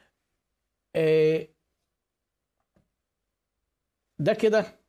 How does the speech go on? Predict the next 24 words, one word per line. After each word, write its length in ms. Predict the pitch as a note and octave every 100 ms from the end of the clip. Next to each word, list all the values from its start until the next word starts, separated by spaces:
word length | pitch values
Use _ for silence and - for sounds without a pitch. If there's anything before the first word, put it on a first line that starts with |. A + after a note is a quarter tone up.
| _ _ _ _ _ _ _ _ _ _ _ _ _ _ _ _ _ _ _ _ _ -
اللي 200 | C#3+ C#3
انا 100 | F#3
بقول 240 | C#3+ D3 D#3+
لكم 180 | -
عليه، 420 | D3+ C#3+ E3 E3+ _
ده 280 | C#3+ E3+ E3+
موضوع 760 | D3+ C#3 C#3+ D#3 E3 D3+ C3+ - _ _ _ _ _ _ _ _ _
قوة 280 | E3 E3+ D#3
البراند، 440 | B2+ A2 B2 A2 - _
او 280 | C#3 D3 - _ _
ال-، 340 | _ C3 A#2+ - -
إز-، 380 | C3 B2 - -
قوة 420 | F3+ G#3+ A3+ A#3 - E3+
وسمعة 440 | D3+ G3+ G3+ C#3+ C#3
البراند. 440 | A#2+ A#2+ G#2 C3+
آه، 300 | C#3+ C#3 -
واضحة 360 | D#3 F#3+ - D#3
ال-، 200 | D3 C#3 _ _ _ _ C3+
الماتريكس 540 | C#3+ G3 G3+ E3+ -
اللي 140 | D3
احنا 720 | F3+ F3+ D#3+ C#3 C#3 C#3+ C3+ C3+ _ _
شخبطنا 460 | - - F3+ E3+
عليها 260 | D3+ G3 F3+
دي؟ 300 | G3 A3